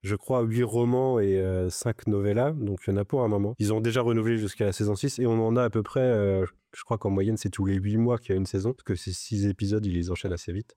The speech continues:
Mais oui, euh, ce qu'a dit Romain, euh, c'est très vrai. Il y a, euh, si tu, quand tu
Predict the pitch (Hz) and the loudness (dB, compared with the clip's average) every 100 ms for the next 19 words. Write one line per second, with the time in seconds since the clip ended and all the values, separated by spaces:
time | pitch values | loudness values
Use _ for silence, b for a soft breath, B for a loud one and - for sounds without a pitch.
0 | - 117 127 147 120 101 95 117 107 104 | 0 2 2 2 2 2 0 -2 0 0
1 | 107 117 113 95 90 98 - 104 98 110 | 2 2 2 0 -2 -4 -4 -2 0 0
2 | 131 117 110 131 139 139 123 117 113 113 | 0 0 0 2 2 2 4 4 4 4
3 | 113 113 113 110 - 135 120 131 - | 4 4 2 0 -2 -6 -2 -2 -4